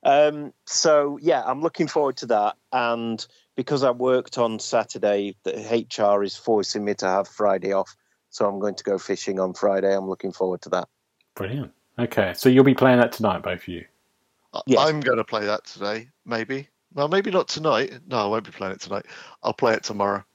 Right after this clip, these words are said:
Speaker 3: Okay.
Speaker 2: You need to play it tonight, Neil. You need to come online for once.
Speaker 1: Sorry.
Speaker 2: And come and play. I remember
Speaker 1: Sorry,
Speaker 2: the days
Speaker 1: life.
Speaker 2: that we used to play Forza Horizon five together.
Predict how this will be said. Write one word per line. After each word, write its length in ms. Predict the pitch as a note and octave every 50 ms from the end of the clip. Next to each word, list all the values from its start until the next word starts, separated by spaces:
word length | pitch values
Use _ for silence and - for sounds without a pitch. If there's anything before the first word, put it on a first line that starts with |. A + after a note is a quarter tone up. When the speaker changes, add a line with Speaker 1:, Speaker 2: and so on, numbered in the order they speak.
| _ -
Speaker 3:
Okay. 320 | F2+ E2 D#2+ - - - -
Speaker 2:
You 60 | C3
need 160 | C3 C#3+ C3+
to 80 | - -
play 260 | _ - C#3+ B2+ B2
it 100 | A#2+ G#2 -
tonight, 340 | - A#2 A#2 A#2 A2+ - -
Neil. 240 | F#2 F#2 F2+ F#2
You 100 | F#2+ G#2
need 160 | A2 A2+ G#2+ -
to 60 | -
come 200 | - - D3 C#3+
online 500 | C#3+ C#3 C3+ B2+ A2+ G2+ G2 G2 G2 G2 _ _ _ _ _ _ _ _ _ -
for 80 | B2
once. 560 | A#2+ A#2+ A2+ G#2 F#2+ G2+ G#2+ A2 - - - - _ _ _ _ _ _ _ _ _
Speaker 1:
Sorry. 480 | - - - G2+ G2 F#2+ F#2+ F#2 F#2+ _ _ _ _ _ _ _ - - -
Speaker 2:
And 160 | A#2+ A#2 A2
come 240 | - - A#2+ A2 A2
and 120 | G#2+ G#2
play. 360 | - - A2 G2+ F#2 F2 E2 _ - - - -
I 80 | B2+ C#3
remember 180 | D#3 F3 F3
Speaker 1:
Sorry, 240 | E3 D#3+ F#2+ F#2+ C#3+
Speaker 2:
the 80 | C3+ C#3
days 200 | - C#3+ C3+ B2
Speaker 1:
life. 200 | G#2 G#2 G2+ -
Speaker 2:
that 140 | A#2+ A2+
we 80 | A#2 A#2
used 280 | A2+ A#2+ B2 A#2 - -
to 60 | - A#2
play 320 | _ - C3 A#2+ A#2+ A2+
Forza 460 | - - G#2+ G#2 G2+ G2 F#2+ - F#2+
Horizon 480 | F2+ F#2+ F#2+ F#2+ F#2+ F#2+ F2+ - F#2+ F2+
five 320 | _ - G#2 G2+ G2 F#2+
together. 400 | - - - G2 F#2+ F#2 F2 -